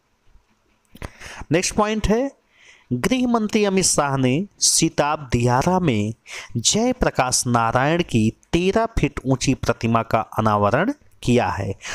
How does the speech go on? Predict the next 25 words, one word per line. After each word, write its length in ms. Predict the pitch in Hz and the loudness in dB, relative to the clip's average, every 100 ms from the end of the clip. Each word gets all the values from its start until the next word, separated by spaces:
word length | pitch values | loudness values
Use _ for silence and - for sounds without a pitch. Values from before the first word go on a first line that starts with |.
| - | -4
तो 80 | 135 | -2
दोस्तों, 440 | 135 139 - 165 | 0 0 -2 0
सिताब 540 | 160 - 123 135 131 123 | 0 0 0 -2 -2 -2
दियारा 380 | 123 127 123 135 | 0 2 0 -2
कहाँ 420 | - 131 175 202 | -2 0 0 0
पे 160 | 214 165 | 0 0
है? 160 | 151 131 - - - - | -2 -2 -6 -14 -6 -2
ये 60 | 120 | 0
बिहार 560 | 107 104 123 135 131 | 0 0 0 0 0
में 200 | 110 101 | 0 0
है। 260 | 92 104 98 _ _ _ _ - - | -2 -6 -10 _ _ _ _ -6 0
तो 80 | |
आइए 240 | 123 139 139 | 0 2 0
नेक्स्ट 340 | 123 185 - | 2 0 -2
पॉइंट 300 | - 185 180 | -2 -2 -2
पे 80 | 175 | -2
चर्चा 320 | - 160 - | 0 -2 -2
करते 420 | 151 143 - 139 | 0 0 0 0
हैं। 260 | 127 123 127 - - - - - - | 2 0 -2 -8 -14 -10 -10 -8 -4
संयुक्त 560 | - - 190 226 - 151 | 0 0 0 0 0 0
राष्ट्र 540 | 131 143 160 - 165 | 2 0 -2 -2 -4
विश्व 520 | 110 - 190 - 170 | -2 -2 -2 0 -2
भू 340 | 131 - 165 160 | 0 0 0 0
स्थानिक 480 | 135 - 123 123 131 | -2 0 0 2 0
सूचना 720 | - 127 120 - 120 117 | 2 0 0 0 0 0